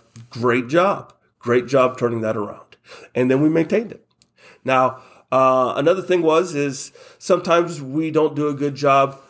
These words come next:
baselining our expectations. So what happened, um,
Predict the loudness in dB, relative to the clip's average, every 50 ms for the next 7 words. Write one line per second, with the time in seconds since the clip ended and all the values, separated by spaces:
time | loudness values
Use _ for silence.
0 | _ _ -20 -20 -20 -14 -2 0 2 2 2 0 0 0 2 2 2 2 2 2
1 | 4 2 2 2 0 -4 -6 -4 -4 -4 -4 -2 -2 -4 -4 -4 -8 -16 -18 -18
2 | -20 -20 -20 _ _ -20 _ _ _ -2 0 0 2 2 0 -4 -6 -2 0 0
3 | 0 2 2 0 0 2 0 -2 -2 -2 -8 -14 -20 _ -8 -2 0 0 0 0
4 | -2 -8 -12 -14 -20 -20